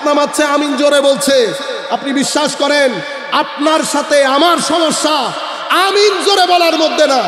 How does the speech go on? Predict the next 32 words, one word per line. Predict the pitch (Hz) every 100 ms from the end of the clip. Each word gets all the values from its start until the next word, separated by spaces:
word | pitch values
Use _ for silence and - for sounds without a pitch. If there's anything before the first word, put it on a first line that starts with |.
| 151 - - -
আপনার | 285 - 349 294
সাথে | 285 302 311
আমার | 277 311 277 220
সমস্যা | 277 254 -
মুহাম্মদুর | 240 208 - 339 311 208 220
রাসূলুল্লাহ | 214 233 196 185 180 156
সাল্লাল্লাহু | 190 170 156 170 151
আলাইহি | 156 131
ওয়াসাল্লাম। | - - - - - - - - 240
আমার | 311 339
নবীর | 339 349 349
নাম | 339 359 427 392
বললে | 403 403 415 719 659 - - -
আপনার | - 311 - 320 294
অন্তর | 285 - 277 -
সংকুচিত | 285 254 285 269 262
হয়, | 226 240 202 160 233 -
আমি | 220 247 277
বলছি | 269 202 262
সংকুচিত | 262 262 277 - 262
হওয়া | 247 240 226
যাবে | 220 214
না। | 214 202 151 147 - -
আমার | 285 339 349
নবীর | 339 349 359 349
কথা | 359 370 349
বললে | 392 403 403 381 311 - - 330
আপনার | 339 349 320
বেদাত | 294 - 359 -
বেদাত | 330 302 311
মনে | 294 277
হয়, | 254 254 196